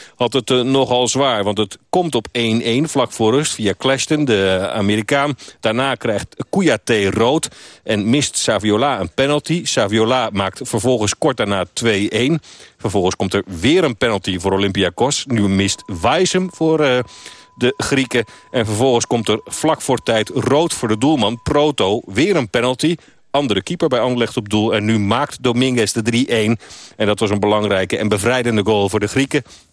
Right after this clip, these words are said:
Want die stonden tweede, gelijk met Benfica in punten. Allebei zeven punten. En Benfica kreeg Paris Saint-Germain op bezoek. Benfica won met twee één. Heeft dus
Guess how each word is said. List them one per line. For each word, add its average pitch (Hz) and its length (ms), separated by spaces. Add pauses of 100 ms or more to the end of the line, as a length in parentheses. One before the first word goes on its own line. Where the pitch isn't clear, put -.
(500)
Want 104 220
die 104 120
stonden 156 460
tweede, 135 420
gelijk - 460
met 117 200
Benfica 104 480
in 92 220
punten. 143 380 (380)
Allebei 104 520
zeven 143 440
punten. 120 420
En 101 160
Benfica 101 560
kreeg 104 520
Paris 110 260
Saint-Germain 104 520
op 123 180
bezoek. 104 360 (420)
Benfica 101 580
won 156 420
met 107 260 (100)
twee 139 480
één. 123 420 (440)
Heeft 117 220
dus 95 160